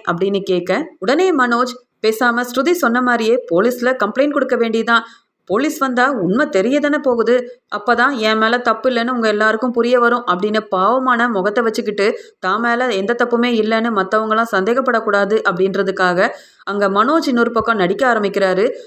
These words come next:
மனோஜ் இப்படி சொன்னதை கேட்டு விஜயாக்கு ரொம்பவே ஆச்சரியமா இருக்கு. "என்னது இது? இந்த மனோஜ் பண தேவைக்காக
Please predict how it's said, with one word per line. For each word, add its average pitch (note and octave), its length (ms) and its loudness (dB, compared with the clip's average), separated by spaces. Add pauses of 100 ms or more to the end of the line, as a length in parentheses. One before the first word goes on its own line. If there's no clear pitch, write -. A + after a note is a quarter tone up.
(220)
மனோஜ் D#4 380 0
இப்படி A3+ 240 -2
சொன்னதை G#3+ 380 0
கேட்டு G3 260 0 (140)
விஜயாக்கு B3 480 2 (140)
ரொம்பவே A#3 280 2 (240)
ஆச்சரியமா B3+ 520 0
இருக்கு. G3 240 0 (480)
"என்னது C#4+ 340 2
இது? G3+ 140 2 (360)
இந்த G3+ 140 0 (120)
மனோஜ் C4+ 340 0 (180)
பண G3 260 0
தேவைக்காக C#4 500 2